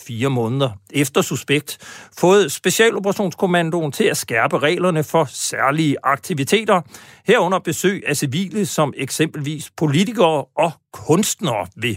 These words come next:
specialoperationsstyrkerne. I går fik jeg så aktindsigt i direktivet, som sætter grænserne.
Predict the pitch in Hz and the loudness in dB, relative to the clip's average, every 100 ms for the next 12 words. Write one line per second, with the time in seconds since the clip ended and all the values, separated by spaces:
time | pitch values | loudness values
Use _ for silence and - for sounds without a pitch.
0 | - - - 110 120 113 117 104 - 113 | -8 -16 -12 -4 -4 -4 -8 -8 -6 -6
1 | 95 - - 107 98 101 95 - _ - | -8 -8 -4 -4 -4 -6 -8 -12 _ -20
2 | - - - - - - - 131 - - | -18 -18 -20 -20 -16 -10 0 0 0 -6
3 | 127 113 110 127 123 127 - 123 123 156 | -4 -2 -2 0 0 -2 -4 -4 -2 -6
4 | 120 - 131 110 - 131 113 131 117 - | -6 -4 -4 -4 -8 -10 -4 -2 -2 0
5 | 202 220 180 - 143 113 - - 143 160 | 0 2 0 0 -2 -2 -6 0 0 2
6 | 139 - 110 147 156 208 175 151 | 0 -4 -4 -2 2 4 4 2